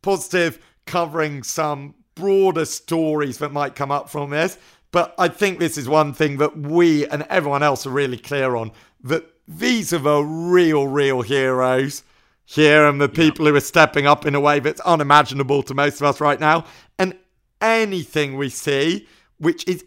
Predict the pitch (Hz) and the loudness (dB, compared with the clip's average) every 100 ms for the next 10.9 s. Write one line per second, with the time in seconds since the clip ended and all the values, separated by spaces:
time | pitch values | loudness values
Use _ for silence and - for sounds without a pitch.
0 | _ 202 196 180 170 160 160 165 - - | _ -6 -4 -4 -4 -4 -6 -6 -6 -8
1 | - 185 180 185 175 - 143 117 110 - | -2 4 4 4 0 -6 -4 -4 -6 -14
2 | - - _ _ _ _ 127 151 143 160 | -20 -20 _ _ _ _ 0 2 2 0
3 | 180 _ _ _ 143 - 175 151 139 135 | -4 _ _ _ -6 -4 0 0 0 -2
4 | 147 143 - - 127 135 147 160 156 143 | 0 -2 -6 -12 -4 -2 -2 -4 -2 -2
5 | 120 120 127 - 139 131 123 _ 151 147 | -4 -6 -6 -6 -6 -6 -10 _ -2 -2
6 | 135 113 131 139 127 - 139 143 160 - | -2 -8 -6 -6 -6 -10 0 0 0 -8
7 | - - _ _ 185 - 233 - 190 165 | -20 -20 _ _ -12 0 0 0 -2 -4
8 | 147 165 151 143 147 160 160 156 147 139 | -4 0 0 -2 -6 -2 0 0 -2 -4
9 | 135 143 156 151 147 151 127 - 151 143 | -8 -6 -2 0 0 -2 -6 -4 -4 -2
10 | 131 120 156 156 175 180 143 156 143 | -4 -2 -2 0 0 0 0 -2 -4